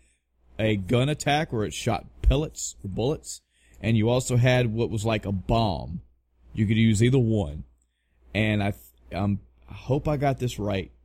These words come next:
but every other boss, starting with the first boss,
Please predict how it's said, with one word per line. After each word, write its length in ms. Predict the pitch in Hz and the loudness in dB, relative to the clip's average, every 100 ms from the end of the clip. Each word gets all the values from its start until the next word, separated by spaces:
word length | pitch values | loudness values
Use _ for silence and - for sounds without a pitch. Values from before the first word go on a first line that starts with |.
| - | -8
but 260 | 107 107 - | -2 -2 0
every 400 | 117 143 143 165 | 2 4 4 2
other 260 | - 110 123 | 2 4 4
boss, 580 | 107 117 113 71 - - | 4 2 2 0 -6 -10
starting 480 | - - 117 131 131 | -8 0 4 6 6
with 180 | 143 - | 4 4
the 120 | 127 | 0
first 360 | - 131 127 - | 4 4 4 0
boss, 440 | 87 78 104 - | -6 -6 -10 -14